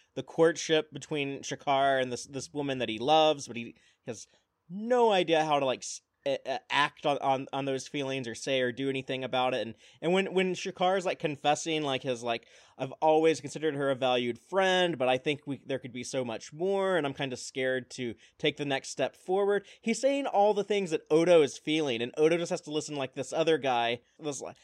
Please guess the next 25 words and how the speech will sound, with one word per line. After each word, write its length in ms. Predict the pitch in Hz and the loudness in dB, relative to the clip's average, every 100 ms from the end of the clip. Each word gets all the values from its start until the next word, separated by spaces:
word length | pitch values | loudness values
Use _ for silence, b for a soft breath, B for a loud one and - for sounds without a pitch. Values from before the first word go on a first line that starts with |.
| b | b
handsome, 600 | - 190 196 196 185 170 | 0 2 2 0 -2 -2
confident, 560 | - 170 170 170 165 - _ 147 | 0 0 0 0 -4 -4 _ -4
good-looking 560 | 175 156 165 165 147 | -2 0 -2 -2 -4
dude, 460 | 143 160 147 139 127 b b b | -2 0 2 0 -2 b b b
<laughs> 220 | 185 - | -6 -4
he's 300 | 175 151 151 | -8 -8 -8
like, 280 | 151 - _ b b - | -10 -10 _ b b -10
uh, 100 | - | -6
say 220 | 185 185 | 2 6
all 160 | 175 | 8
this 140 | 180 175 | 6 2
stuff, 140 | 170 | 2
like, 140 | 156 139 | 0 0
how, 240 | 151 147 - | 0 0 0
how 180 | 151 | 0
O-, 180 | - 160 | 4 2
and 280 | 165 156 156 | 2 2 6
Odo's 300 | 175 190 190 | 6 6 4
just, 120 | 151 156 | 0 2
"I'm 100 | 170 | 2
just, 120 | 180 | 2
like, 100 | 185 | -2
this 180 | 160 156 | -2 -4
weird 340 | 147 156 160 | -4 0 2
little 200 | 151 147 | 0 -2